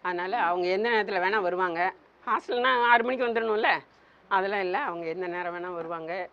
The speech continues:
எத்தனை நாள் வேணாலும் ஊருக்கு போவாங்க, அவங்களுக்கு ரெஸ்ட்ரிக்ஷன்லாம் நீங்க பண்ணக்கூடாது அப்படின்னு சொல்லி ஒரு டைரக்டரே கொண்டு போய் என்னை விட்டு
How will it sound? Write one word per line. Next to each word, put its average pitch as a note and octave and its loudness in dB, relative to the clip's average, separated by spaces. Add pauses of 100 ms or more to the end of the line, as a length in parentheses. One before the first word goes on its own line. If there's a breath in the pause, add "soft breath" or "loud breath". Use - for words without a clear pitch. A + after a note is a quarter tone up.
எத்தனை F#3 -4
நாள் F3 -4
வேணாலும் F3+ -6
ஊருக்கு F#3 -8
போவாங்க, D#3+ -6
அவங்களுக்கு E3+ -6
ரெஸ்ட்ரிக்ஷன்லாம் F3+ -10
நீங்க D#3+ -10
பண்ணக்கூடாது D#3 -8
அப்படின்னு F3 -4
சொல்லி G3 -2 (280 loud breath)
ஒரு F3+ 0
டைரக்டரே F#3 8
கொண்டு F#3 -2
போய் F3+ 0
என்னை E3+ 0
விட்டு F3+ 0